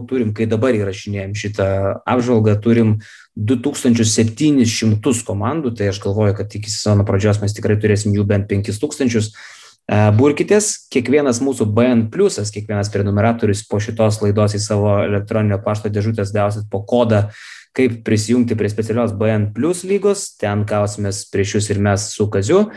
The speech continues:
Pagrindinėj lygoj irgi žaidžia visi, ne tik tai pliusai. Tai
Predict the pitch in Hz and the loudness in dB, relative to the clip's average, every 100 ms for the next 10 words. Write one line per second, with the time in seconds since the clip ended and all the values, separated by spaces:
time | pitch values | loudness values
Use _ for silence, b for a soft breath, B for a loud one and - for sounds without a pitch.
0 | B B B B - 120 131 143 196 185 | B B B B 0 2 4 4 4 4
1 | 170 151 139 143 156 131 120 139 131 117 | 2 2 0 0 -4 0 0 2 0 0
2 | 98 104 143 - 165 214 214 117 113 120 | -2 -4 -4 -2 0 0 0 -2 -2 -6
3 | 107 104 110 165 170 202 185 _ _ 107 | -4 -4 0 0 2 0 0 _ _ 0